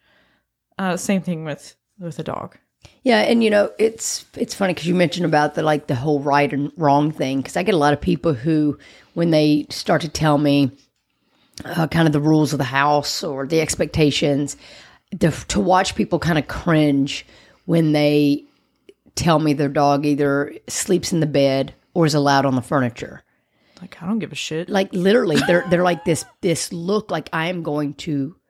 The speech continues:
Speaker 2: punish
Speaker 1: Like, she's gonna
Speaker 2: them,
Speaker 1: yell,
Speaker 2: and
Speaker 1: yeah.
Speaker 2: I'm gonna, and
Speaker 1: She's
Speaker 2: I'm gonna
Speaker 1: gonna yell at
Speaker 2: judge
Speaker 1: us.
Speaker 2: and yell, right? And I literally look at, I'm like, "I don't care. I don't live here," right? Because society has told us this is wrong. You
Speaker 1: Mm-hmm.
Speaker 2: have, you can't. You know what? It's bullshit. Don't worry about that.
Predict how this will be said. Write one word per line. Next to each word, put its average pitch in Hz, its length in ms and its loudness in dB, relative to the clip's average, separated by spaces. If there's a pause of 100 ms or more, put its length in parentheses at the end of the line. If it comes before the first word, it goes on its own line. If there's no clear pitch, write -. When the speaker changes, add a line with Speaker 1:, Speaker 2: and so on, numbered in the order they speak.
(240)
Speaker 2:
punish - 320 -4
Speaker 1:
Like, 294 40 -4
she's 269 280 2
gonna - 140 4
Speaker 2:
them, - 200 2
Speaker 1:
yell, 196 240 4
Speaker 2:
and 180 100 -2
Speaker 1:
yeah. 190 100 4
Speaker 2:
I'm 175 60 2
gonna, 190 140 0 (100)
and 160 220 -16
Speaker 1:
She's 196 120 0
Speaker 2:
I'm 311 100 4
gonna - 140 -4
Speaker 1:
gonna 277 100 4
yell 190 340 2
at 165 120 2
Speaker 2:
judge 151 160 -6
Speaker 1:
us. - 40 -12
Speaker 2:
and 170 140 -6
yell, 175 200 -6
right? 147 320 -6 (340)
And 190 120 2
I 175 60 6
literally 196 340 4
look 151 180 0
at, 156 60 0
I'm 151 80 0
like, 143 200 -4 (100)
"I 139 120 -4
don't 240 320 0
care. 151 480 0
I 156 140 -2
don't 190 240 -2
live 147 240 -2
here," - 420 -12 (460)
right? 170 300 0
Because 196 420 -2
society 170 600 0
has 156 140 -2
told 214 300 2
us 151 300 0
this - 240 -2
is 139 180 -4 (220)
wrong. 139 520 0 (200)
You - 140 2
Speaker 1:
Mm-hmm. 165 260 2
Speaker 2:
have, 156 260 -2
you 196 80 -6
can't. - 240 -10 (300)
You 214 80 -2
know 214 80 2
what? 208 180 2
It's - 140 -4
bullshit. 165 600 0
Don't 151 200 0
worry 190 160 4
about 131 220 0
that. 120 300 -4